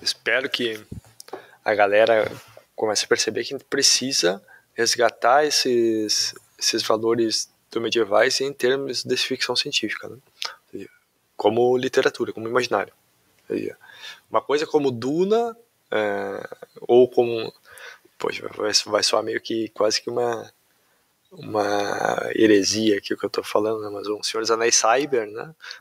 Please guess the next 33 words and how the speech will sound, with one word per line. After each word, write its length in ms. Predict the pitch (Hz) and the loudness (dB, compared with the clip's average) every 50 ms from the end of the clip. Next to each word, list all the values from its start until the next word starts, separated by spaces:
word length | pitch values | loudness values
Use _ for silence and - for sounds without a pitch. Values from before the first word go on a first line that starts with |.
| - _ _ - | -20 _ _ 2
Uma 160 | - 202 - | 4 4 4
coisa 240 | - 123 120 117 117 | 6 4 2 2 2
do 120 | 120 123 | -2 -2
tipo 280 | 117 - 135 135 - 120 | 0 0 -2 2 2 2
assim, 280 | 113 - - 127 147 - _ - | 2 2 0 -4 -6 -8 _ -2
te-, 200 | - - - - | -2 -2 -2 -4
tem 260 | - - 143 143 143 | 2 2 4 4 4
que 140 | - - 165 | 0 0 2
surgir, 460 | - - 180 147 120 110 110 110 107 | 2 2 2 0 -2 -2 -4 -4 -6
entende? 420 | 104 98 - - - 104 110 110 - | -8 -10 -12 -12 -12 -10 -10 -12 -4
Pra 220 | - 120 113 104 - _ 165 160 - - | 0 0 0 0 -2 _ -20 -16 -14 -10
começar 380 | - 120 123 123 - - 135 131 | -10 -8 -4 -2 0 0 2 0
a 80 | 139 147 | 0 0
inserir 800 | 143 - - - 143 127 117 123 151 175 185 160 123 107 104 - _ _ _ _ _ _ - | 0 0 0 2 2 0 0 0 -2 -2 0 0 -2 -2 -4 -10 _ _ _ _ _ _ -4
no 160 | 131 151 165 | 0 2 2
imaginário 760 | 160 147 139 131 117 - 120 110 107 107 110 120 123 127 127 | 2 2 0 0 -2 -2 -4 0 2 4 4 4 4 2 -2
esse 200 | 123 - - 131 120 | -2 -2 -2 -2 -2
tipo 300 | - - - - - 120 | -2 -4 -4 -8 -10 -10
de 100 | 131 131 | -10 -10
coisa, 440 | - - 110 107 104 95 - 98 | -6 0 2 2 2 2 -2 -10
né? 60 | 101 110 113 120 _ _ _ _ _ _ _ _ _ _ _ _ - _ _ _ _ _ _ _ _ _ _ _ _ _ _ _ _ _ _ _ _ _ _ | -20 -20 -20 -20 _ _ _ _ _ _ _ _ _ _ _ _ -20 _ _ _ _ _ _ _ _ _ _ _ _ _ _ _ _ _ _ _ _ _ _
Porque 140 | _ - 123 | _ -2 0
hoje, 220 | 123 131 - 175 160 | 2 2 2 2 0
se 100 | - 147 | 0 0
você 180 | 139 131 - | 0 -2 -2
pega 200 | - - 127 127 | 0 0 0 2
a 40 | 123 | 2
literatura 440 | 120 120 - 123 113 113 - 120 113 | 0 0 0 0 0 0 0 -4 -6
de 80 | 107 - | -6 -4
ficção 260 | - - - 120 117 | -4 -4 -4 -4 -6
científica, 520 | - 127 127 120 - 120 120 - - 156 | -8 -8 -4 -4 -4 -4 -4 0 2 2
é 20 | 156 | 2
toda 920 | 160 - - 113 120 127 143 147 139 123 110 104 101 101 101 101 - | 2 0 0 0 2 4 6 6 6 6 6 4 0 -2 -4 -6 -10